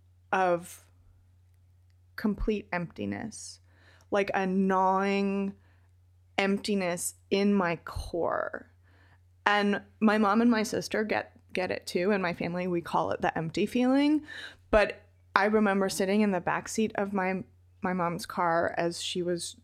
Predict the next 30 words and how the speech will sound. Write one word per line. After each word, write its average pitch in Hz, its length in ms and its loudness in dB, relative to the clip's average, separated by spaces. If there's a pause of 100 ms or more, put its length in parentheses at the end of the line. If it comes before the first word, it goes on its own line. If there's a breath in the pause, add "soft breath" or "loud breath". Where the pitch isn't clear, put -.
driving 180 600 0
into 202 280 0
our 185 140 0
new 190 280 2
apartment 208 500 -2
complex, 175 640 -6
and 185 160 -2
I 175 140 0
was 180 200 -2
just - 280 -10
bawling 170 400 0
and 160 120 -6
crying 170 320 -6
and 170 120 -6
saying, 160 240 -6
"Mom, 165 240 -4
I 160 100 -4
wanna 165 300 -2
go 160 160 -4
home. 165 480 -2
I 160 80 -6
wanna 160 260 -6
go 160 220 -6
home." 190 400 0 (260 loud breath)
And 240 100 4
of 240 40 -8
course 311 240 2
I 240 60 2
meant 190 220 0
Reno. 185 720 -2